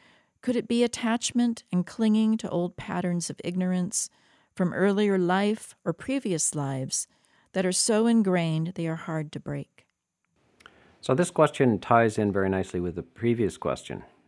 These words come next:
Speaker 2: which was roughly along the same lines about ha-, about having done unskillful things in the past. Should, w-,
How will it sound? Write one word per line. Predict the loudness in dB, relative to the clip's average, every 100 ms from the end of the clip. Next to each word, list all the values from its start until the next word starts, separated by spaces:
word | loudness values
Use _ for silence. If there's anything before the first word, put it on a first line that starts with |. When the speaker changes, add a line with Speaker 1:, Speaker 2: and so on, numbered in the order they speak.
| -16
Speaker 2:
which | -12 -10
was | -10 -12 -20 _ _ _ _ _ -8
roughly | -8 -4 -2 0 0
along | 0 -2 -2
the | -4
same | -4 -2 0
lines | 0 -2 -6 -12 -18 -20 _ _ _ -14
about | -8 -6
ha-, | -6 -10
about | -10 -8 -8 -10 _ _ -14
having | -6 -4 -2
done | -2 -2
unskillful | -4 -6 -8 -8 -6
things | -4 -4 -4
in |
the | -6
past. | -4 -2 -2 -4 -12 -20 _ _ _ _ _ _ _ _ _ _
Should, | -12 -4 -4
w-, | -4 -10